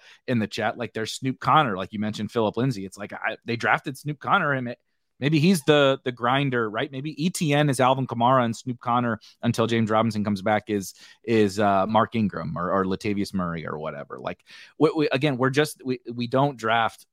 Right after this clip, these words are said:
uh, with, with much, uh, humbleness on, on a lot of these, these situations. And E T N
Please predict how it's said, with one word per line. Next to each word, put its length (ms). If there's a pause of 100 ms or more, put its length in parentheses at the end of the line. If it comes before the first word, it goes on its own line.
uh, 360
with, 280
with 200
much, 360
uh, 380
humbleness 640
on, 260
on 280
a 120
lot 180
of 100
these, 280 (180)
these 140
situations. 500
And 100
E 100
T 180
N 180